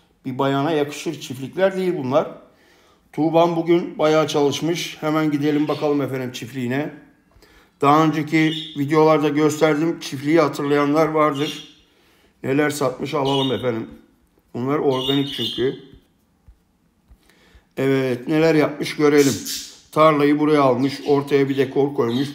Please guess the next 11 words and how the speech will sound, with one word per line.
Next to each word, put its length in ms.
Çok 220
da 100
kullanışlı. 540
Tarla 400
böyle 260
olunca 420
daha 220
zevkli. 540
Burayı 540
bıraktı 600
bugünlük. 680